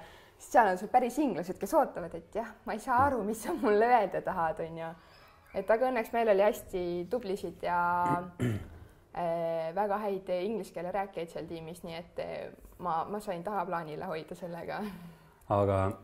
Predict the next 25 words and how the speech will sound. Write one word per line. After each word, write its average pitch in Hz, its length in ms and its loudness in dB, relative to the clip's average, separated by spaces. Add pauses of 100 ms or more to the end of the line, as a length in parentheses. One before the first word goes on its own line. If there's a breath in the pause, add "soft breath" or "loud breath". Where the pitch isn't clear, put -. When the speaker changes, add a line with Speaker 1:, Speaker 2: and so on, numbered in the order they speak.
(120)
Speaker 2:
mm, 95 380 2 (680 loud breath)
mõtlen, 101 400 2
äh, 95 140 2
selle 104 240 2
peale, 90 240 0
et, - 240 -8
äh, 92 240 0 (480)
kuidas 135 240 0
siis, - 200 -4
äh, 92 140 0
sellest, 92 320 -4
äh, 90 220 0 (680 loud breath)
üheteist, 107 460 2
kaheteistaastasest, 95 920 -2
äh, 87 280 -2
tütarlapsest, 92 720 -4
äh, 92 300 -2
kes - 200 -10 (200)
tahtis - 340 -6
ka 101 580 2 (260 loud breath)
suuremate 101 600 2 (680)
üritustel, 107 540 0 (100)
noortekeskusel, 101 1040 0 (380 loud breath)
noortekeskuses 101 640 0
käia, 95 280 0